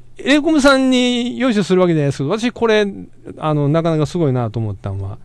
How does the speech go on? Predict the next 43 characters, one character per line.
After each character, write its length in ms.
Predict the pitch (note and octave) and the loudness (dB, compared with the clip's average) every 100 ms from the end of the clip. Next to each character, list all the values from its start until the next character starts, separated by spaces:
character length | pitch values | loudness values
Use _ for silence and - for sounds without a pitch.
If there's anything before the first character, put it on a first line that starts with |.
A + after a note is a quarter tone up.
| - - - - - | -20 -20 -20 -20 -8
あ 100 | C3+ | -4
の、 100 | C3+ | -2
エ 60 | E3+ | 0
レ 100 | G#3 | -2
コ 80 | |
ム 100 | G#3+ | -4
さ 120 | G3 F3+ | -2 0
ん 40 | |
が 120 | E3+ | 0
Bluetooth 960 | D3+ - D3 C4+ G4+ G4 G4 F#4 D#4 D4+ | -2 -8 -4 4 6 6 4 2 4 0
キ 240 | D#4 E4 | 2 2
ー 20 | |
ボ 200 | F4 F4 | 4 2
ー 20 | |
ド 140 | G#3+ D#3 | 2 0
と、 500 | D3+ D3 C#3 A2+ G#2 | 2 2 2 0 -4
あ 160 | - B2 | -4 -2
の、 640 | A#2+ A#2 A#2 A2+ A2+ C3+ - - - - - - - - - - | -2 -2 -2 -4 -6 -8 -14 -18 -18 -16 -14 -12 -14 -14 -14 -2
iPhone 260 | - G3+ D#3+ | 2 4 2
の 100 | B2+ | 2
カ 140 | - | 0
バ 140 | E3 C#3 | 2 2
ー 40 | |
一 60 | C#3 | 4
緒 140 | G#3+ | 2
に 20 | |
な 140 | G#3 A2 | 2 2
っ 20 | |
た 80 | B2 | 0
や 140 | C3 | 0
つ 160 | B2+ G#2+ | -2 -4
出 120 | G2 | -4
し 60 | |
て 80 | - | -4
た 80 | A2 | -4
で 80 | F2+ | -4
し 80 | F2+ | -8
ょ？ 20 | |
知 100 | - | -8
っ 20 | |
て 120 | - | -4
ま 80 | A2 | -2
す？ 140 | B2+ | -2